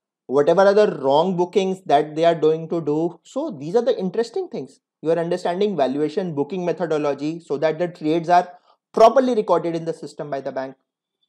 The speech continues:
So similarly, a M B A from two thousand five batch, fifty lakh salary, service delivery manager, product control finance. You are managing, like, for E M E A, emerging markets in, uh,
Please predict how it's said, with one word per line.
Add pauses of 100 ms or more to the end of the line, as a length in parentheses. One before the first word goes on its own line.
(360)
So
similarly,
a
M
B
A
from
two
thousand
five
batch,
fifty
lakh
salary,
service
delivery
manager,
product
control
finance. (760)
You
are
managing,
like,
for (840)
E
M
E
A, (260)
emerging
markets (920)
in,
uh,